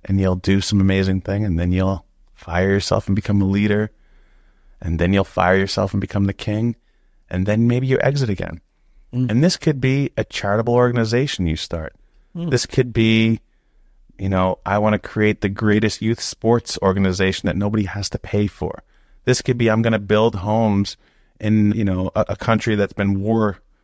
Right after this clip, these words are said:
Speaker 1: you know, demised by war. It could be anything that you want to do.
Speaker 2: Yeah.
Speaker 1: But that's, if you can get to a point where you have generated an empire that you can now sell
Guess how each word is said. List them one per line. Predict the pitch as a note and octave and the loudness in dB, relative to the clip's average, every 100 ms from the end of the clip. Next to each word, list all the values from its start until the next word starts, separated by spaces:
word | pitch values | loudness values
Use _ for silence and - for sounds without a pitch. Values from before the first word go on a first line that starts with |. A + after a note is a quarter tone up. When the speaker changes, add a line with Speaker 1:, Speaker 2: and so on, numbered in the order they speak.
| _ - - F#2+ | _ -20 -12 -4
Speaker 1:
you | F2+ | -2
know, | |
demised | E2 F#2 G#2 G#2 G2 | 0 0 2 2 0
by | G2+ G2 | 2 2
war. | G2+ A2+ A2 D#2+ _ _ - | 2 2 2 0 _ _ -12
It | - | -8
could | B2+ | -4
be | C#3 | 0
anything | C3+ C#3+ D3 - C3+ B2 | 0 0 -2 -2 -2 -2
that | |
you | G#2 A#2 | -2 0
want | A#2 | 0
to | A2+ | -2
do. | A2 E3+ - - _ _ _ _ | 0 0 0 -8 _ _ _ _
Speaker 2:
Yeah. | - - - - | -20 -20 -8 -4
Speaker 1:
But | - | -4
that's, | - A#2+ E3+ - - - _ - | 2 4 2 0 -8 -10 _ -6
if | G2+ - E3+ | -6 -4 -6
you | |
can | - D#3+ | -2 0
get | C3+ - | 0 0
to | A#2 | 0
a | |
point | - - G#2 E2+ | 0 0 2 2
where | E2 | 0
you | F2 A2 C#3 | 0 0 0
have | A2+ G2 F2+ - _ | 0 0 0 -4 _
generated | - G2+ G2+ G2+ | -2 2 2 2
an | F2+ F2+ | 2 2
empire | E2 - E2 | -2 -4 -6
that | D#2+ - | -6 -4
you | F#2+ | -4
can | - G2 | 0 0
now | F2+ | 0
sell | F2 - - D#2+ - | -2 -6 -2 -2 -4